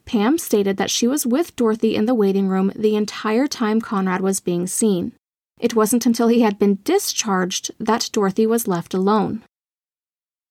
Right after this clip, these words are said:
While Pam and Conrad went to have his prescription filled, Dorothy offered to pull her car up to the exit so that Conrad, who was still obviously not feeling well, wouldn't have to walk far. Around eleven P M,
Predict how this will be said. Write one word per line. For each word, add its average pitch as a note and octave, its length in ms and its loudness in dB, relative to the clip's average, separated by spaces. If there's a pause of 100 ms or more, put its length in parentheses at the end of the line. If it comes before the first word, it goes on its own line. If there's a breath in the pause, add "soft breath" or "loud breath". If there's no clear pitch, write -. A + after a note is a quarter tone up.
(800)
While A#3 160 4
Pam B3 320 2
and G4 160 2
Conrad G#3 600 0
went A3 180 0
to D4+ 100 0
have A#3 200 0
his B3+ 160 0
prescription C4+ 580 -2
filled, F#3 440 -2 (220)
Dorothy C4+ 380 2
offered G#3+ 320 0
to A3 80 -2
pull B3 280 0
her F4+ 120 -2
car G#3+ 260 0
up - 140 -2
to - 100 -6
the C#4 160 0
exit F#3+ 540 -4
so - 160 -2
that G#3 220 -2
Conrad, A3 600 0 (120)
who B3+ 80 0
was A3 160 2
still D4+ 340 0
obviously C#4+ 640 0
not A3 240 0
feeling D4 400 0
well, F3+ 320 -2 (320)
wouldn't D#4 260 2
have A#3 200 0
to C4+ 100 4
walk G3+ 260 0
far. G#3+ 400 -2 (1400)
Around A#3 320 2
eleven A3+ 400 2
P G4 240 2
M, G3 300 0